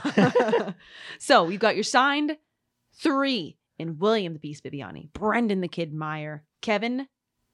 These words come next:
Speaker 1: don't remember what his nickname was, Smith.
Speaker 2: Good enough Smith.
Speaker 1: Good enough Smith. And then you've got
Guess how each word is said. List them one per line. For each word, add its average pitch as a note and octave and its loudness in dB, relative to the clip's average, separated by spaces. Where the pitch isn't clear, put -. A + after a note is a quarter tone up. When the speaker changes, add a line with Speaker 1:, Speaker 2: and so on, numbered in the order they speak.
Speaker 1:
don't E3 -6
remember D#3+ -6
what D3+ -8
his E3 -10
nickname C4 -4
was, D4 2
Smith. A3 2
Speaker 2:
Good A#2+ 6
enough G2+ 2
Smith. E2+ -8
Speaker 1:
Good B3 2
enough G#3+ 0
Smith. E3 -6
And F#3 -4
then E3 0
you've F#3 -6
got D#3 -4